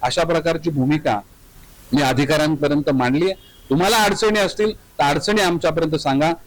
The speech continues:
ऑफिसर, या वाशी ऑफिसच्या लेवलला आपण काम बघता, परंतु सेक्टरच्या लेवलला जे असलेले अधिकारी, जे वायरमॅन आहेत, त्यांच्या माध्यमातून योग्य काम झालं पाहिजे.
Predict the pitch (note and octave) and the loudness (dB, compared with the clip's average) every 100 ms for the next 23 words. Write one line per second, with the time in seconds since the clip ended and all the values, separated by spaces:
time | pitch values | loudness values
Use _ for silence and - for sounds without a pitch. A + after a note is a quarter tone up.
0 | - - - - A3 A#3 G#3 - - - | -20 -6 -2 0 0 0 -2 -4 -18 -12
1 | - D#3 D3+ D3+ - A#3 G3 G#3+ - G#3 | -2 0 2 0 2 2 2 0 0 0
2 | F#3 F3 F3+ D3 A2+ - - - C#3+ F#3+ | 2 2 2 2 0 -4 -10 -4 0 0
3 | G3 F3 F#3+ F3+ - C3 A2 - - - | 0 0 0 0 -2 -2 -2 -4 -10 -2
4 | D#3 F3+ G#3 - - - G#3 G#3 A3+ A3 | -2 0 -2 -2 -2 -2 -2 0 0 2
5 | F#3+ F#3+ F#3 F3+ E3+ E3 E3+ D3+ C#3 D3+ | 2 2 2 0 0 0 0 0 0 0
6 | D3 C#3 C#3+ - - C3+ D#3 D3 E3 F3+ | 0 0 -2 -4 -10 -2 0 2 2 2
7 | D3+ A#2+ A2 - - - C#3 D#3 G3+ G3 | 0 0 -2 -8 -20 -4 -2 0 0 2
8 | E3 F3 F3 E3+ F#3 D3+ D#3 D3 F3 D#3+ | 0 0 0 0 0 2 2 0 0 0
9 | E3 D3 C3 D3+ D#3 D3 E3 | 0 0 0 0 0 0 0